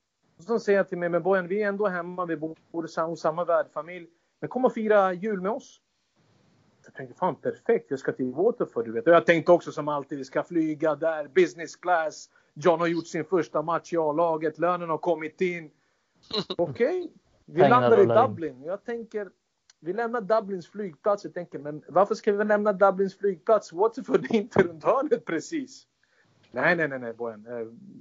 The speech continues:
Speaker 1: vi, jag gör min vanliga tur." Jag bara, "Vad är din vanliga tur?"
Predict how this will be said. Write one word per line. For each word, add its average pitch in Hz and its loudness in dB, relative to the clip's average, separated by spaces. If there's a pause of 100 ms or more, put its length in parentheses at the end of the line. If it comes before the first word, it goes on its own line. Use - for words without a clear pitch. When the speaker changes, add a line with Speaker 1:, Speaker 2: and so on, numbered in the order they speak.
(140)
Speaker 1:
vi, 190 -4
jag 202 4
gör 196 2
min 180 -4
vanliga 165 0
tur." - -12 (100)
Jag 170 -2
bara, 175 2
"Vad 202 2
är 196 -4
din 190 -4
vanliga 170 0
tur?" 240 -10